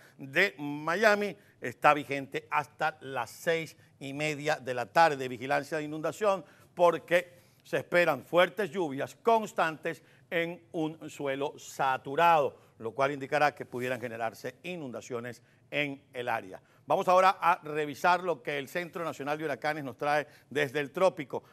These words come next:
Ayer veíamos un sistema que estaba frente a las costas venezolanas y colombianas, justo en la frontera entre el estado Zulia y Colombia. Bueno, ya se ha desplazado. María Fernanda le va a colocar ya el,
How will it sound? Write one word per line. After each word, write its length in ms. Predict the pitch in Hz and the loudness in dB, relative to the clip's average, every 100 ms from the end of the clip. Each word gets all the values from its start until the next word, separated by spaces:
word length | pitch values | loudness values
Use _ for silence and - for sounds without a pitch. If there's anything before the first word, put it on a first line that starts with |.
| - | -6
Ayer 360 | 147 151 175 | -4 2 2
veíamos 420 | 185 170 175 160 160 | 2 0 0 -2 -6
un 80 | |
sistema 420 | 143 165 151 160 151 | -10 -4 -2 -2 -4
que 60 | |
estaba 320 | 131 143 147 | -2 2 4
frente 320 | 147 180 180 175 | 2 -2 -2 -4
a 60 | |
las 100 | 139 | -4
costas 320 | - 135 165 | -6 -6 -6
venezolanas 600 | 139 127 117 127 143 147 - | -6 -10 -8 -4 -4 -6 -8
y 40 | |
colombianas, 680 | 147 123 123 180 175 147 - _ _ - | -8 -8 -4 0 0 -2 -10 _ _ -10
justo 320 | 165 156 175 | -8 -6 -4
en 60 | |
la 80 | 156 | -4
frontera 580 | 127 127 - 147 151 139 - _ | -4 -10 -4 0 2 0 -6 _
entre 300 | 175 190 160 | -6 -4 -6
el 40 | 143 | -2
estado 300 | - 151 139 | 2 2 2
Zulia 460 | 147 139 147 135 - _ _ | -4 -2 -2 -2 -6 _ _
y 200 | 156 165 | -6 -6
Colombia. 500 | - 147 139 127 131 | 0 2 2 0 -2
Bueno, 180 | 139 139 | -2 0
ya 140 | 156 | 0
se 100 | 214 | 2
ha 60 | 208 | 0
desplazado. 600 | 202 208 - 151 156 - - _ _ | 0 -2 2 2 2 -4 -18 _ _
María 200 | 131 123 | -10 -8
Fernanda 300 | 127 135 156 | -6 -4 -2
le 60 | 139 | -2
va 80 | |
a 40 | 139 | -2
colocar 460 | 147 127 135 139 | -4 -2 -4 -4
ya 240 | 131 143 - | -2 -2 -2
el, 380 | 143 120 90 | -10 -12 -16